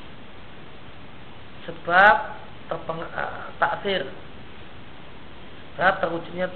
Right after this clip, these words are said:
pengaruh ahyanan, terkadang. Maka tidak ada kewajiban kita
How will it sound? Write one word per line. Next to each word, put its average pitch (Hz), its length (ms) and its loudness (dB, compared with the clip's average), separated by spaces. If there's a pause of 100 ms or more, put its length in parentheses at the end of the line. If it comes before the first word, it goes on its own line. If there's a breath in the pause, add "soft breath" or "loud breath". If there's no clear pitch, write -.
(480)
pengaruh 196 480 2
ahyanan, 170 480 2
terkadang. 147 640 -4 (2750)
Maka 156 240 -4
tidak 147 160 0
ada 151 220 -4 (100)
kewajiban 160 420 -2
kita - 100 2